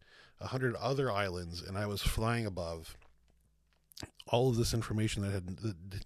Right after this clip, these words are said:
nothing connecting it to anything. Um,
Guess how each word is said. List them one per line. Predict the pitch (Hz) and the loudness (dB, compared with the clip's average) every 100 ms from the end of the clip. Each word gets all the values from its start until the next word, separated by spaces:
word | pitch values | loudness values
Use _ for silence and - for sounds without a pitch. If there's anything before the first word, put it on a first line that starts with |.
| 90 | -4
nothing | 107 104 113 117 101 98 92 _ | -2 -2 -2 -2 -2 -4 -8 _
connecting | - 110 98 - 95 | 0 2 2 -2 -6
it | 90 - | -6 -8
to | - - | -10 -6
anything. | 101 90 - 76 82 _ - - - - - - - _ | -4 -4 -4 -8 -10 _ -20 -20 -20 -20 -20 -20 -20 _
Um, | 95 92 82 80 | -4 -2 -2 -10